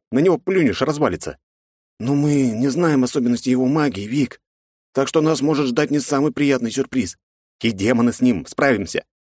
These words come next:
Я действительно верил в то, что мы справимся.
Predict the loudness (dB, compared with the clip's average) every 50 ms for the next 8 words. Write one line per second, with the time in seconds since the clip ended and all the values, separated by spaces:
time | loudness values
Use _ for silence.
0 | _ _ _ _ _ _ _ _ _ _ _ _ _ -2 0 2 2 4 2 0
1 | -2 0 -2 -2 -2 0 0 0 2 2 2 2 2 0 -2 -2 -2 0 0 0
2 | -2 -4 -4 -4 -4 -4 -4 -4 -2 0 0 0 -2 -2 -6 -10 -10 -12 -14